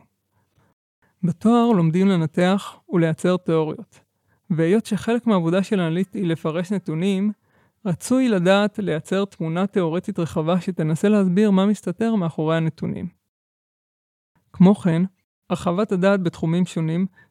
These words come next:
תמיד יכולה לעזור כדי להבין את העולם ולחבר אתכם לעולם העסקי בו תעבדו. עוד דבר שצריך לדעת אם רוצים להיכנס לתחום,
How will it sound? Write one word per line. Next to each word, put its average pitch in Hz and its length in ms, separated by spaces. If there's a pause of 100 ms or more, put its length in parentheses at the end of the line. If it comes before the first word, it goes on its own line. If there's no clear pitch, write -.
(100)
תמיד 202 260
יכולה 196 340
לעזור 175 680
כדי 160 240
להבין 156 360
את 202 140
העולם 175 460 (120)
ולחבר 185 540
אתכם 226 400 (140)
לעולם 175 400
העסקי 160 320
בו 160 140
תעבדו. 156 420 (1900)
עוד 226 160
דבר 233 180
שצריך 196 380
לדעת 180 560
אם 175 160
רוצים 175 280
להיכנס 165 440
לתחום, 240 520